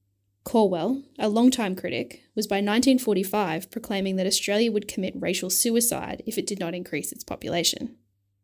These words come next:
When it became clear that both Australia's birth rate and the supply of British migrants were insufficient, Calwell sought more creative solutions.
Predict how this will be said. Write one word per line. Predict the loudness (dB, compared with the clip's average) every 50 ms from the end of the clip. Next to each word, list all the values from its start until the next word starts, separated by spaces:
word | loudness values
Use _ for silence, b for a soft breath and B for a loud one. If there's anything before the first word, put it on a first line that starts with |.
| _ _ _ _ _ _ _ _ _ _ _ _ _ _ _ _
When | 2 4 4
it | 4 4
became | 2 0 4 8 10 8 8
clear | 8 6 4 4 4 4
that | 2 0 -2
both | 0 0 0 0 -2 -4
Australia's | -4 -2 -2 0 0 0 0 0 -2 -4
birth | -4 -4 -4 -2 -2 -2 -2
rate | -2 0 -2 -2 -2 -6 -12 -16 _ _ _ -2
and | 0 2 4
the | 4
supply | 4 4 4 2 -2 -2 -2 -2
of | -4 -4 2
British | 4 6 6 6 6 2
migrants | 0 -2 -2 -4 -4 -6 -8 -8 -8
were | -8 -8
insufficient, | -6 -4 -6 -6 -4 -4 -4 -4 -2 -4 -4 -6 -6 _ _ _ _ _ _ _ _ -10 0
Calwell | 2 4 4 6 4 4 4
sought | 2 2 2 2 0 0 -2 -4 -6
more | -6 -6 -6 -6
creative | -4 -4 -4 -2 -4 -4 -6 -2 -2
solutions. | -2 0 0 -2 -2 -2 -2 -2 -4 -6 -6 -6 -6 -6 -6 -8